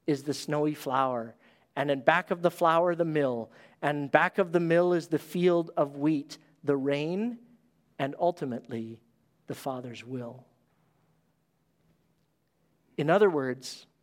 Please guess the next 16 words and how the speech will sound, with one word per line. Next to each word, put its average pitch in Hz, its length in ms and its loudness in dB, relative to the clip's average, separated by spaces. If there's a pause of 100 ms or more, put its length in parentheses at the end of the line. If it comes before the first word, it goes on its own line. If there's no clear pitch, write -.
(1500)
everything 180 960 0
you 147 180 -2
and 143 100 -4
I 131 160 -6
have, 110 440 -12 (1700)
everything 202 840 2
that 185 100 -2
we 170 160 2
have 156 140 0
been 147 140 0
entrusted 131 560 -6
with, 120 200 -10 (720)
everything 202 1160 2
that 180 160 2
is 170 160 -4
provided 131 800 -4